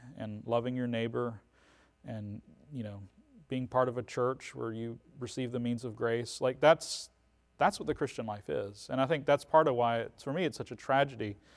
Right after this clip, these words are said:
at times when people get so deeply into this thing that think, well, this, the, seek, this, the Christian life is some sort of secret knowledge that I need to make sure I don't miss. Um, and it has really tragic results, I think, sometimes.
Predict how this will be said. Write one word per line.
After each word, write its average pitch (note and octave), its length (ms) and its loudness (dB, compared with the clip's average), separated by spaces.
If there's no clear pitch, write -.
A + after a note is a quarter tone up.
at B2+ 120 -4
times A2+ 340 -4
when A#2+ 80 -6
people A2+ 260 -6
get A2 220 -4
so A#2+ 220 -2
deeply A#2+ 440 -2
into A2 140 -8
this G#2+ 220 -10
thing B2 260 -4
that G#2+ 140 -8
think, A2+ 260 -8
well, A#2+ 120 2
this, A2 220 -6
the, A#2 240 -4
seek, - 360 -2
this, - 300 -2
the C3+ 80 -4
Christian G3+ 360 4
life D3+ 360 6
is B2 80 -2
some D3 260 0
sort C3+ 160 0
of B2 100 -2
secret - 380 -4
knowledge B2+ 460 2
that A#2+ 120 -4
I A#2+ 140 -2
need B2+ 260 -4
to A#2 200 -4
make B2+ 160 -4
sure - 120 0
I A#2+ 60 4
don't A#2 240 -2
miss. A2+ 540 -10
Um, A2 260 -6
and C3 140 0
it C#3 140 -2
has B2+ 240 0
really C3+ 180 2
tragic B2 480 -2
results, G#2+ 640 -8
I - 60 -12
think, A2+ 240 -12
sometimes. G#2+ 540 -14